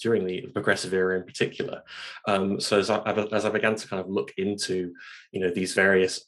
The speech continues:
uh, aeronautical organizations that were forming, you know, now that aviation was becoming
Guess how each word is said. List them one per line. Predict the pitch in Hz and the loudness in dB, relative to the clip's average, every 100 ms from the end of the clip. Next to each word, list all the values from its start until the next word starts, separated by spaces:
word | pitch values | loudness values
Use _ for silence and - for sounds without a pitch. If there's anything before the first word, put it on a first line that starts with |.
| - | -10
uh, | 98 101 - - 98 | -8 -6 -8 -6 -2
aeronautical | 98 92 98 101 - 98 | 0 2 2 0 -4 -4
organizations | 92 92 92 104 104 104 104 92 | -2 -2 0 0 0 0 -4 -4
that | 87 | -6
were | 87 | -8
forming, | - - 107 104 104 104 104 110 | -4 2 4 4 4 2 0 -6
you | |
know, | 92 | -6
now | 92 98 95 | -2 -2 0
that | 98 | 0
aviation | 95 92 92 92 98 - 87 | 0 -2 -2 -2 -4 -6 -8
was | 87 90 - | -6 -8 -8
becoming | - - 95 90 85 | -8 -6 -6 -8 -10